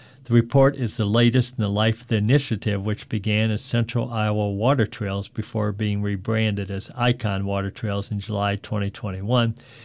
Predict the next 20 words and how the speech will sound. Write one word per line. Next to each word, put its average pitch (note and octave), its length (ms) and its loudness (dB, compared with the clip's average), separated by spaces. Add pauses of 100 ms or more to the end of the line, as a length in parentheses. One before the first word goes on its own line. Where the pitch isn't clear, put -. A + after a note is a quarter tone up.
(280)
It A#2+ 120 4
is A2 140 4
a G2+ 120 2
one A#2+ 220 4
hundred A#2+ 280 4
twenty-five G#2+ 580 0
million G#2+ 300 2
dollar G2+ 280 0
initiative B2+ 600 2
that G#2+ 120 0
is G2 120 -2
being G2+ 240 -2
funded A2+ 400 0
through G2+ 160 -4
a G2 60 -4
combination G#2 680 -2
of F#2+ 40 -6
a F#2+ 80 -6
capital A#2 460 0
campaign G2+ 720 -4